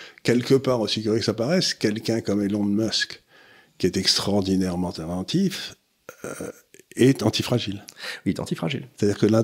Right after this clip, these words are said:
Speaker 1: l'entrepreneur est antifragile.
Speaker 2: Oui, bien sûr.
Speaker 1: C'est
Speaker 2: Par
Speaker 1: lui qui
Speaker 2: construction.
Speaker 1: amène l'antifragilité, dans la... c'est-à-dire la capacité de durer dans le long terme. Le, le Apple que vous avez cité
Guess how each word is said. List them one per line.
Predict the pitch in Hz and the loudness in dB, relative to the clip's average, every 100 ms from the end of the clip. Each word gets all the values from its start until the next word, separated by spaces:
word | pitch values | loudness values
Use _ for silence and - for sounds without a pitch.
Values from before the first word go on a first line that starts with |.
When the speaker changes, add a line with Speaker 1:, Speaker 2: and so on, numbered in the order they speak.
| - | 4
Speaker 1:
l'entrepreneur | 120 - 113 127 143 160 139 | 2 4 2 6 6 6 6
est | 151 139 | 4 4
antifragile. | - 127 127 101 90 | 0 -2 -2 -4 -4
Speaker 2:
Oui, | 107 156 | -2 -2
bien | 101 | -4
sûr. | - 220 | -6 -6
Speaker 1:
C'est | - | -2
Speaker 2:
Par | - | 4
Speaker 1:
lui | 117 | 8
qui | 156 | 8
Speaker 2:
construction. | 135 | 8
Speaker 1:
amène | 139 139 | 8 10
l'antifragilité, | 131 127 123 120 113 117 113 123 | 8 6 4 4 6 4 6 4
dans | 104 | 4
la... | - - | -2 -4
c'est-à-dire | - 123 127 | 4 6 6
la | |
capacité | 123 123 123 - - | 4 4 4 4 4
de | 131 | 4
durer | 123 127 | 6 6
dans | 117 | 4
le | 113 | 4
long | 113 | 2
terme. | - 95 - - - - - - | 0 -4 -6 -14 -18 -18 -16 0
Le, | 110 110 113 104 98 98 101 - - - - - - | 6 8 10 8 6 4 2 0 -6 -8 -8 -8 -8
le | - - 95 - 104 92 | -8 -6 -6 -4 -2 0
Apple | 101 110 95 | 2 4 4
que | 92 | 2
vous | 87 | 0
avez | 85 | 0
cité | 87 92 | 0 0